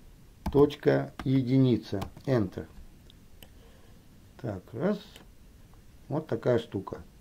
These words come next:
Связка, да? Зашибись. Ну, теперь нужно сделать, чтобы мышкой можно этого персонажа было перекручивать.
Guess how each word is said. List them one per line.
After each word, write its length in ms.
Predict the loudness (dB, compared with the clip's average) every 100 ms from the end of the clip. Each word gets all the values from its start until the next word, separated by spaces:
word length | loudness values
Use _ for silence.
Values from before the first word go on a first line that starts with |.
| -20 -20 -20 -20 -20 -20 -20 -20 -20 -20 -20 -20 -20 -20 -20 -20 -20 -20 -20 -20 -20 -20 -20 -20 -20 -20 -20 -20 -20 -20 -20 -20 -20 -20 -20 -20 -20 -20 -20 -20 -8
Связка, 540 | 0 4 4 2 -4 0
да? 320 | 2 2 0 -6 -20 -20 -20 -20 -20 -20 -20 -20 -20 -20 -20 -20 -20 -20 -20 -20 -20 -20 -20 -20 -20 -20 -20 -20 -20 -20 -20 -20 -20 -20 -20 -20 -20 -20 -20 -20 -20 -20 -10
Зашибись. 760 | 6 6 8 6 6 0 -2 -14 -20 -20 -20 -4
Ну, 160 | 4 4
теперь 500 | 4 4 6 6 2
нужно 480 | 2 6 6 8 6
сделать, 380 | 8 10 10 8
чтобы 220 | 4 6
мышкой 400 | 8 8 8 4
можно 340 | 6 2 4
этого 340 | 4 4 6 4
персонажа 640 | 2 0 4 6 8 6
было 280 | 6 6 6
перекручивать. 760 | 6 0 0 2 0 0 -10